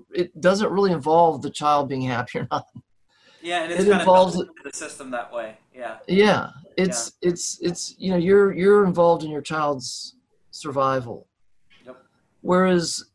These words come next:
Speaker 1: the, uh, vibrational sort of quality of a, someone in the grandparent generation is, is almost more complementary to that of the person in the,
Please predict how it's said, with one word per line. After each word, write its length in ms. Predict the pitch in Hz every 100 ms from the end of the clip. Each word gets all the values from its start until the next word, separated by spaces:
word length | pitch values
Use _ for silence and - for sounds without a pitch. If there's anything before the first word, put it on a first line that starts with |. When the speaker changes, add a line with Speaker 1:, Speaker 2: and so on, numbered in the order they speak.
| _ _ _ _ -
Speaker 1:
the, 400 | 170 175 170 165
uh, 180 | 151 147
vibrational 920 | 139 156 156 185 208 - 190 180 165
sort 300 | 156 180 180
of 220 | 160 135 - - _ _ _ _ _ _ _ _ _ _ _
quality 460 | - 180 180 175 170
of 100 | 151
a, 140 | 151 - - _ _ _ _ _ _ _ - - _ _ _ _ _ _
someone 360 | - 196 190
in 80 | 170
the 440 | 165 156 151 - - _ _ _ _ _ _ _ -
grandparent 720 | 190 220 226 185 151 127 -
generation 600 | 135 131 131 131 143 143
is, 220 | 139 127
is 180 | 156 143
almost 340 | 170 175 160 160
more 160 | 156
complementary 800 | - 151 143 139 143 147 143 143
to 120 | 131 135
that 240 | 139 139
of 120 | 135
the 80 | 120
person 440 | - 135 127 135 131
in 80 |
the, 200 | 127 123